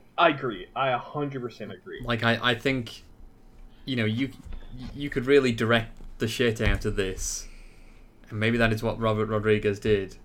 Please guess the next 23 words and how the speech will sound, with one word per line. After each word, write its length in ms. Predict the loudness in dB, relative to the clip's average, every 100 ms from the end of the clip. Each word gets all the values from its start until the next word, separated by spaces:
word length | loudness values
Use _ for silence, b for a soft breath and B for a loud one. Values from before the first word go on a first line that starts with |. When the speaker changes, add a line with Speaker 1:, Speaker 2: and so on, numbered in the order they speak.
| -12
Speaker 2:
as 100 | -4
well 140 | -2 -2
as, 140 | -4 -4
you 80 |
know, 100 | -4 0
the 100 | 0
other 100 | 0
people 260 | -6 -2
who 100 | -2
directed 420 | -2 -2 -2 -2 -4
episodes. 580 | -4 -4 -2 -2 -4 -8 b b b b b -20 -2
But 280 | 4 4 2 -18 -20 -20 -20 -16 -12 -12 -8 -4 -4 -4 -10 -10 -8
this 240 | -4 -4 -4
just, 340 | -4 -4 -4 -14 -20 -20 -20 b b b b -4
this 200 | -2 0
isn't 220 | 0 0
anything 560 | 0 0 -2 -2 -4 -6 -16 -10
from, 280 | -2 0 0
like, 200 | -2 4
a, 80 | 8
Speaker 1:
Yeah. 300 | 8 8 2
Speaker 2:
a 60 |
script 680 | 0 -4 2 2 0 -14